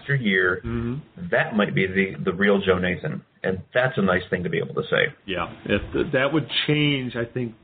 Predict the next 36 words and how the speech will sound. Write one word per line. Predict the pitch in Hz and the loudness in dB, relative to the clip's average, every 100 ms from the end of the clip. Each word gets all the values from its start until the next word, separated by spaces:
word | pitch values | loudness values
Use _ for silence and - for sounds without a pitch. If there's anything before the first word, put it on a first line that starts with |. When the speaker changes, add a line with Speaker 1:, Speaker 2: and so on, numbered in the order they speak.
| _ - | _ -8
Speaker 2:
the | 127 | -4
mood | 117 127 151 151 | -2 2 2 2
of | 143 | 0
the | 117 | -2
fan | - 131 131 120 | 2 2 2 2
base | 110 107 - - - - - - _ - | 2 2 -4 -18 -20 -20 -20 -20 _ -10
considerably | - 123 - - 190 190 120 120 113 113 | -2 0 0 0 2 2 2 2 2 2
if | 120 127 | 0 2
they | 139 143 | 2 2
knew | 143 147 156 131 120 120 - | 2 4 4 4 2 0 -4
if | 131 113 - | -4 -2 0
this | 151 160 | 0 2
was, | 160 156 - | 0 -2 -4
if | 151 | -4
Joe | - 156 | 0 0
Nathan | 156 160 160 | 2 2 2
has | 120 110 - | 0 -2 0
got | 123 | 2
himself | 143 156 151 147 - | 2 0 0 0 -2
figured | 147 - | -2 2
out | 123 110 - - - - - | 4 2 0 -16 -16 -18 -6
and | 127 | 0
he's | 127 120 | 2 2
back | 135 135 - | 2 2 2
to | 143 | 2
being, | 139 139 135 123 - - _ _ _ | 4 2 0 -6 -18 -20 _ _ _
you | 143 | -2
know, | 113 107 - - | -2 -2 -6 -4
capital | 190 170 185 165 147 | 0 2 2 4 2
J | 110 170 202 151 123 | 2 2 4 2 2
Joe | 127 | 0
Nathan, | 123 123 120 123 120 127 _ - - _ _ _ - | 2 2 0 0 -6 -6 _ -20 -20 _ _ _ 0
and | 143 135 | 0 2
with | 135 | 0
the | 143 | 2
way | 139 | 2